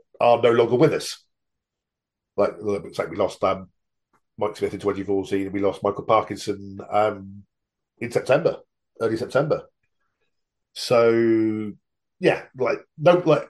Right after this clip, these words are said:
now nobody is mistaking this for a live broadcast. But I th-, <laughs> in a way, it's almost kind of become a victim of its own legend now. Like, it's almost become, like, such an urban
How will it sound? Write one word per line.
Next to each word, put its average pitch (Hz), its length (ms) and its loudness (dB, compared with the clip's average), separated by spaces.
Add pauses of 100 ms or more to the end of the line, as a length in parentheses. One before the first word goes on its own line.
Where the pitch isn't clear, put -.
now 117 480 4
nobody 131 340 4
is 113 100 -4
mistaking - 440 -2
this 107 120 -6
for 107 120 0
a 104 40 0
live 98 260 0
broadcast. - 680 -8 (440)
But 120 360 2
I - 60 -8
th-, - 560 -4 (160)
<laughs> - 200 -20
in 165 80 4
a 160 60 8
way, 180 240 6
it's 139 160 0
almost 147 300 0
kind 139 160 4
of - 60 -4
become 123 240 0
a 120 120 -2
victim 123 340 -4
of 117 100 0
its 117 140 -4
own 107 160 0
legend 107 500 -4
now. 90 220 -12
Like, 95 120 -4
it's 120 100 2
almost 147 220 4
become, 117 200 2
like, 107 220 0
such - 240 -2
an 123 100 -4
urban 98 540 -2